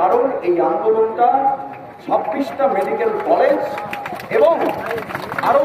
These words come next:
জনসাধারণের মধ্যে এই আন্দোলন যেহেতু ছড়িয়ে গেছে, তাই দশ, বারো বা পনেরো এই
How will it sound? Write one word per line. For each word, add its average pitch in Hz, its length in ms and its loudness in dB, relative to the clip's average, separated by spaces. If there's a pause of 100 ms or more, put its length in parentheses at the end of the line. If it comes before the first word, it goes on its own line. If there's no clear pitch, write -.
(120)
জনসাধারণের 226 840 2
মধ্যে 240 340 0
এই 214 60 2 (100)
আন্দোলন 190 380 0 (640)
যেহেতু 254 340 2 (800)
ছড়িয়ে 247 380 0
গেছে, - 240 0 (640)
তাই 175 160 4 (140)
দশ, 254 200 4 (400)
বারো 226 200 4 (100)
বা 180 80 6 (100)
পনেরো 180 320 0 (640)
এই 185 80 0